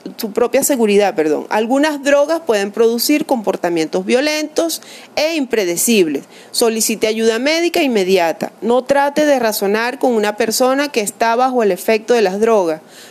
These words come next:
No espere que se comporte de manera razonable. No exprese opiniones al ofrecer ayuda. No se necesita saber por qué se ingirieron drogas con el fin de administrar primeros auxilios de manera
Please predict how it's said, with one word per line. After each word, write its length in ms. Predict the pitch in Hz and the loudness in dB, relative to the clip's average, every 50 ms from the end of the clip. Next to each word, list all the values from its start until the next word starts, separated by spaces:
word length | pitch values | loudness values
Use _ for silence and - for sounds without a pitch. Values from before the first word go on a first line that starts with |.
| - - - | -20 -8 -2
No 160 | 220 233 240 240 | 0 2 2 2
espere 480 | 240 240 - - 277 285 285 302 311 | 0 -2 -2 0 2 2 2 2 0
que 100 | 302 302 | 0 0
se 160 | 285 - 226 220 | 0 0 0 0
comporte 640 | 208 196 196 196 - 262 277 302 320 302 - 320 | -2 -4 -2 0 2 2 2 2 0 0 0 2
de 140 | 320 285 233 | 2 2 2
manera 400 | 208 180 180 185 180 170 185 208 | 0 0 0 0 2 2 0 0
razonable. 720 | 208 220 214 - 247 254 269 277 277 254 214 185 156 165 - - - - - - - | 0 -2 -2 -2 -2 0 0 0 0 -2 -2 -4 -6 -6 -10 -16 -20 -20 -20 -8 0
No 140 | 220 220 226 | 2 2 2
exprese 680 | 240 240 - - 240 247 247 240 - - 247 240 - - | 2 -2 -4 -2 -2 -2 -2 0 0 0 0 -2 -2 -2
opiniones 840 | - 208 202 208 202 185 190 196 202 208 208 214 226 240 233 - - - | -2 -4 -2 -2 -2 0 2 2 4 4 2 2 0 0 -2 -6 -10 -6
al 160 | - - 190 | -4 0 0
ofrecer 520 | 190 185 - 180 175 - - 180 175 165 - - | 0 0 -2 -2 -2 -2 0 0 0 0 -2 -6
ayuda. 640 | - - 196 202 254 277 277 247 233 233 240 254 254 - - - - - - - - - - | -6 -4 0 2 2 4 4 4 2 2 0 -2 -6 -14 -20 -20 -20 -20 -20 -20 -20 -14 -4
No 200 | 226 240 233 233 | 0 0 0 2
se 140 | - - 247 | 2 0 0
necesita 500 | - 262 247 240 208 - 220 196 - 233 | 0 0 0 0 0 -2 -2 0 0 0
saber 460 | 240 - 226 208 208 214 214 226 220 | 2 2 2 2 2 2 0 0 0
por 160 | - 240 226 | 0 0 0
qué 160 | - - 202 196 | 0 -2 -2 0
se 140 | - 202 | 0 0
ingirieron 540 | 202 196 185 202 185 175 170 170 175 180 190 | -2 0 -2 -2 0 0 0 0 -2 -4 -2
drogas 520 | 196 240 277 262 240 233 247 254 285 - - | 0 2 2 4 2 2 2 0 -2 -2 -2
con 180 | 370 359 349 | -2 0 0
el 100 | 339 311 | 0 0
fin 300 | - - 285 262 254 262 | 0 0 0 0 0 0
de 60 | 262 | 0
administrar 560 | 277 277 262 233 214 214 - - 180 180 175 - | -2 -2 -2 -2 -4 -4 -2 -2 -2 -2 -2 0
primeros 340 | 220 214 214 208 208 226 | 0 2 2 2 2 0
auxilios 460 | 233 240 240 240 - 226 214 220 247 247 | 0 -2 -2 -2 0 0 2 2 2 0
de 80 | 220 | 0
manera 380 | 202 208 226 254 254 254 - | -2 -2 -2 -2 -2 -2 -4